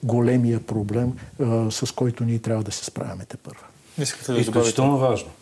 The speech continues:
Speaker 3: Защото международната сигурност се гради точно на тези четири основни пункта. И, а,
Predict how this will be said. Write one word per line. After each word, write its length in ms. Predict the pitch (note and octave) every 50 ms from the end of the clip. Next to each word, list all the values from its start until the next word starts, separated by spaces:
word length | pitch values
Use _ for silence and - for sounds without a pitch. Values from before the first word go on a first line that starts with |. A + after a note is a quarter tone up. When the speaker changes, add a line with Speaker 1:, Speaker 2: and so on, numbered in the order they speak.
| - _ - - - - - - - - - - _ _ -
Speaker 3:
Защото 460 | A2 G2+ F#2+ - - B2+ C3 B2+ D3
международната 680 | D3 C#3 A#2+ A2+ A2+ A2+ B2 C3 C#3+ C#3 C3+ - - F#2+
сигурност 540 | - - A#2+ A#2+ C3 C3+ D3 D#3 D3 -
се 80 | - C#3
гради 320 | A2 A2 G2+ G#2 B2+ C#3
точно 300 | C3+ A#2 A#2 A#2 - D3
на 140 | C#3 A#2+ A2
тези 240 | - A2 G#2+ A2 A#2+
четири 600 | - - - - - - A2+ B2 B2 B2 A#2+ B2 - - - _ _ _ - - - - - -
основни 460 | A2+ G#2 - - A2+ A2+ A#2 A#2+ A#2+
пункта. 380 | A#2 - B2+ B2 A2+ - - - - _ _ _ _ _ _ - - - - - - - _ _ _ -
И, 760 | A#2 A2+ A2+ A2+ A2+ A2+ A2 G#2+ G#2 G#2 G2+ G2 G2+ G2+ G2+ - -
а, 600 | G2+ G2+ G2 G2 G2 F#2+ F#2 F2+ F2+ F2+ F2 F2